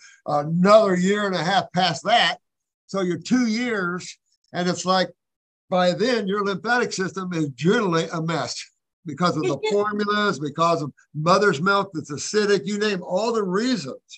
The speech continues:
Speaker 2: Did
Speaker 1: Very
Speaker 2: you
Speaker 1: few
Speaker 2: hear me?
Speaker 1: moms are
Speaker 2: Did
Speaker 1: raw
Speaker 2: you
Speaker 1: moms.
Speaker 2: Did you hear me correctly, though? I didn't breastfeed, and I was on Lactaid, not lactate.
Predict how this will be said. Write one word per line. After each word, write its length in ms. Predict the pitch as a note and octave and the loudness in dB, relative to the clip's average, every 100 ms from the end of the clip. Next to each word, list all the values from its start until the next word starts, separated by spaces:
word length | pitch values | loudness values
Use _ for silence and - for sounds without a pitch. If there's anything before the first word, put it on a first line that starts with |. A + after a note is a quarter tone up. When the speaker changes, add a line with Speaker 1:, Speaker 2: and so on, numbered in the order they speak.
| _ _ _ - | _ _ _ 0
Speaker 2:
Did 80 | A#3 | 4
Speaker 1:
Very 160 | B3+ | 4
Speaker 2:
you 80 | G#3+ | 4
Speaker 1:
few 100 | G#3 | 4
Speaker 2:
hear 100 | D4+ | 2
me? 60 | F3+ D#3+ G#3 | 2 0 0
Speaker 1:
moms 280 | F3 D#3 C#3+ | 0 -2 -6
are 240 | D3+ D3 D3 | -2 0 2
Speaker 2:
Did 100 | C#3 | 2
Speaker 1:
raw 160 | G3+ F#3+ | 2 2
Speaker 2:
you 60 | E3+ | 0
Speaker 1:
moms. 600 | G3+ G#3+ F3 E3 - _ _ _ _ - | 0 0 -2 -6 -16 _ _ _ _ -10
Speaker 2:
Did 160 | C#3 D4 | -4 -2
you 140 | D#4+ D#4+ | 0 0
hear 220 | F4+ F#4 | 0 0
me 140 | F#4+ | -2
correctly, 480 | F4 F4+ F4+ F4+ F#4+ E4+ | -2 0 0 0 -8 -4
though? 260 | F4+ E4+ - | -2 -2 -4
I 140 | C#4+ | -4
didn't 440 | C4+ E4 F#4 F4+ E4+ | -4 -2 -2 -4 0
breastfeed, 800 | D4+ C#4+ C4+ - C#4+ C#4 C4+ C4+ | 0 0 -4 -6 -4 -2 -4 -6
and 180 | C4 B3+ | -8 -4
I 140 | C4+ | -2
was 180 | C4+ C4 | -2 -2
on 240 | C4 B3+ | -2 -2
Lactaid, 920 | C4 B3 - - - D4 C4 G#3+ F#3+ - | 0 -2 -2 -8 0 0 2 -2 -4 -4
not 180 | B3+ C#4+ | -4 0
lactate. 240 | D#4 C4+ | 0 -2